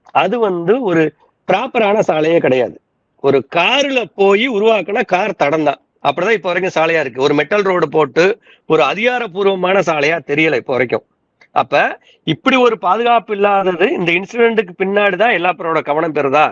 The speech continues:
அப்படின்னா அது கிடையாது. ஏற்கனவே சில அக்கரன்ஸ் நடந்திருக்கு, ஆனா அது பதிவு செய்யப்படாம இருந்திருக்கு, சில விஷயங்கள் பதிவு செய்யப்பட்டிருக்கு. ஏற்கனவே ஒரு காவல்துறையை சேர்ந்தவரை கூட வெட்டி கொன்ன இடம் அந்த ஏரியா தான்.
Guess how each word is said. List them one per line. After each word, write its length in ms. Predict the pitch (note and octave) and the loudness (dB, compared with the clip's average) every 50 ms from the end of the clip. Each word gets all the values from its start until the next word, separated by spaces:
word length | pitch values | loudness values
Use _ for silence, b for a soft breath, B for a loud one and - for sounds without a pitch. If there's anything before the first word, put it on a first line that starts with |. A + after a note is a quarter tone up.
| - _ _ | -2 _ _
அப்படின்னா 320 | - A#2+ A2+ C3 D3 F#3 | -4 -2 -2 -2 -2 -2
அது 120 | F#3 B2 B2 | -2 -4 -2
கிடையாது. 400 | - B2+ C#3 C3+ A#2+ A#2 D#3 A3 - _ B B B B B B B B - | -2 0 0 0 0 -2 -4 -6 -8 _ B B B B B B B B -2
ஏற்கனவே 540 | D3+ G3 A#3+ C4+ G#3 - G#3+ G3+ G3+ A3+ C4+ C4 | 0 0 0 -2 -4 -4 -4 -2 -2 -2 -4 -4
சில 220 | G#3 - G3+ G3 G3+ | -6 -4 -2 0 0
அக்கரன்ஸ் 420 | F3+ D3 C#3 F3+ F#3+ G3 F#3 - | 0 -2 -4 -2 -2 -2 -2 -2
நடந்திருக்கு, 520 | E3+ D3+ C3+ D#3+ E3+ F3+ E3 D3 - - - _ _ _ _ _ _ _ _ _ _ - | 0 0 0 0 0 0 -2 -2 -4 -10 -18 _ _ _ _ _ _ _ _ _ _ 0
ஆனா 320 | B2 C3+ C#3+ C3+ B2+ C#3 E3+ A3+ B3+ - | 0 2 2 2 2 2 2 2 0 0
அது 280 | - D#3+ D#3+ E3+ - D#4 - | 0 -2 -2 -2 -2 -6 -6
பதிவு 400 | - - D3 D#3+ G#3+ C4+ D#4+ - - | -2 -2 0 0 0 -2 -4 -2 0
செய்யப்படாம 560 | A#3+ G#3 G3+ - G3 D#3+ D#3+ D#3+ D#3+ E3 E3 | 0 0 0 0 0 2 2 2 2 0 0
இருந்திருக்கு, 480 | D#3 D3+ C#3+ C3+ C3+ C3 A#2 - C#4+ E4 | -2 -2 -2 -2 -4 -4 -2 0 0 0
சில 280 | A3+ - G3 G#3 A3+ | 0 2 2 2 2
விஷயங்கள் 420 | A3+ F#3 F#3+ A3 G#3+ G3 G#3 G3+ F3+ C#3 - B B B B B | 2 0 0 -2 0 0 0 0 0 -2 -4 B B B B B
பதிவு 260 | - D#3+ E3+ G3+ G#3 | -2 -2 0 0 -2
செய்யப்பட்டிருக்கு. 720 | - F#3+ E3+ D#3+ D3+ - - B2 G#2 - D#3+ D3 - - - _ _ _ _ _ _ B B B B | -2 0 0 0 0 0 -2 -6 -4 -2 -2 -2 -2 -6 -14 _ _ _ _ _ _ B B B B
ஏற்கனவே 480 | - C#3 E3+ E3+ D#3+ F3+ D3+ D#3 G3 C4+ | 0 0 0 2 0 -2 -2 -2 -2 -2
ஒரு 260 | E4 - E3 D#3 D3 - - - | 0 0 0 0 -2 -2 -2 0
காவல்துறையை 1200 | F3 F3+ A3+ C4+ C#4 C4+ B3+ A#3 A3 F#3+ F3 E3 D#3+ D3+ D3 D3 C#3+ C#3 E3+ D#3+ D#3+ D#3+ D#3+ D3+ C#3+ C#3 _ _ - C#3+ | 0 2 2 0 0 0 0 0 0 -2 -2 -2 -2 0 0 -2 0 0 0 2 2 2 2 0 -2 -4 _ _ -16 -4
சேர்ந்தவரை 540 | - D#3 D#3+ D#3+ E3 D#3+ D#3+ D#3 D3+ C#3+ C3 | -2 0 0 0 -2 -2 -2 -2 -2 -2 -4
கூட 280 | - D3+ D3 C3 D3 G#3 | -2 0 2 4 4 2
வெட்டி 360 | A#3+ F3 F3 E3+ - - A#3 | 2 0 -4 -4 -4 -6 -6
கொன்ன 280 | - - E3+ D#3+ E3+ F3+ | -2 -2 -2 0 0 0
இடம் 220 | D3 C3+ D3+ D#3 | 0 0 0 0
அந்த 180 | D3 B2 A2+ B2 | -2 -2 -2 0
ஏரியா 200 | B2+ C3 B2 A2 | 0 0 0 -2
தான். 180 | F#2+ - - | -4 -6 -8